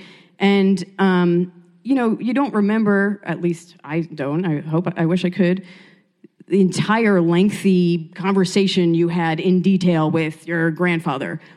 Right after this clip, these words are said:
but you remember, like, a, a snippet of it, or not even a snippet, but just like a, um, diluted version, a broken down piece of the important part of it, you know, and that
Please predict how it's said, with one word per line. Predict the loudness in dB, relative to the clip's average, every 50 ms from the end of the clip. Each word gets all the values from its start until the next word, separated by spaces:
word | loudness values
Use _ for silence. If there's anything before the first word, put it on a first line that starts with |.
| _
but | -2 0 2
you | 2 2
remember, | 2 2 0 0 2 2 0 2
like, | 2 0 0 0 0
a, | 0 0 2 2 0 0 -2 -4 -8 _ _ -4
a | -2 -2 0 0 -2 -4 -8 -16 _ -20 -18 -12
snippet | -8 -8 -4 -2 0 0 0 -2 -4 -6
of | -6 -10 -12 -12
it, | -14 -16 -18 -20 _ _ _ _ _ -4
or | -2 0
not | 0 0 0
even | 0 0 0
a | -2
snippet, | -2 -2 -4 -4 -2 -2 -2
but | 0 -2 0
just | 0 0 -2 0 0
like | 0 0 0 0
a, | 0 0 0 0 -2 -2
um, | -2 -2 0 0 0 0 -2 -2 -4 -8 -12 _ _ -20 _ -12 -6
diluted | -2 0 0 2 2 2 2 2 0 0
version, | -2 -2 0 0 0 0 0 0 0 0 0 0 0
a | -2 -2
broken | -2 -2 -2 -2 0 0 0 0
down | 0 0 0 -2 0
piece | -2 -2 0 0 -2 -2 -4 -6 -16 -12 -6
of | -4 -4 -4 -2
the | -2 -2
important | -2 -2 -2 -4 -6 -6 -10 -10
part | -6 -6 -6 -6 -6
of | -8 -12
it, | -14 -16 _ _ 0
you | 2 2
know, | 2 2 0 -2 -4 -4 -8 -20 -20 -20 _ _
and | -8 -6 -2 -2 -2 -2
that | -2 -4 -6